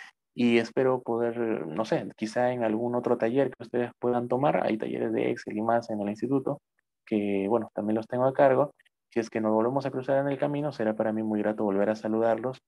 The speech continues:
y poder guiarlos en algún otro tema.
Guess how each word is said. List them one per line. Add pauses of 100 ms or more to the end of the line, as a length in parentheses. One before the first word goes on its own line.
(260)
y
poder
guiarlos
en
algún
otro
tema.